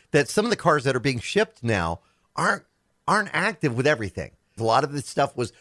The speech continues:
was harder to integrate. They didn't have all the tech. So you might have something, it's not available yet. But once they do a firmware update,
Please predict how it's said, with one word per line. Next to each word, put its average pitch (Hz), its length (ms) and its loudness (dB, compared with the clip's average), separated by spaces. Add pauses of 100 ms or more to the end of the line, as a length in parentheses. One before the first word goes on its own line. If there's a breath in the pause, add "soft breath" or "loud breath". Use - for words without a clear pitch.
(140)
was 131 160 0
harder 135 320 2
to 127 80 -2
integrate. 135 540 0
They 113 80 0
didn't 135 160 0
have 127 100 2
all 127 140 2
the 127 100 -4
tech. 131 320 0 (220 loud breath)
So 143 180 2
you 139 140 0
might 156 240 2
have 165 260 0
something, 123 320 -2
it's 123 200 -6
not 165 180 2
available 226 400 2
yet. 82 320 -8 (180 soft breath)
But 131 220 2
once 117 180 -4
they 117 80 -6
do 131 160 0
a 190 60 4
firmware 196 500 2
update, 139 440 0